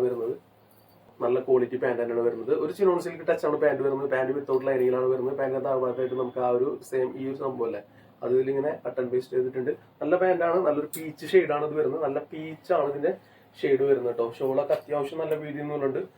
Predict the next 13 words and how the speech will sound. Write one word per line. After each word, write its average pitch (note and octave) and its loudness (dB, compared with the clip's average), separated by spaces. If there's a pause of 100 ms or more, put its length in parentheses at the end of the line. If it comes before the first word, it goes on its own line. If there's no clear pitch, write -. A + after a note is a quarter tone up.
(180)
നല്ലൊരു E3 4
ഭംഗിയുള്ള E3+ 2
നല്ലൊരു D3+ 0
വെറൈറ്റി C#3 0
മെറ്റീരിയൽ D3 -6
ആണ് C3+ -2
വരുന്നത്. B2+ 0
കണ്ടോ, A#2 -2 (440)
ആ - -2
ഒരു D3 0 (1500)
ഷിഫോൺ F3+ 2 (280)
ടച്ചും F#3 4
കൂടിയാണ് E3 4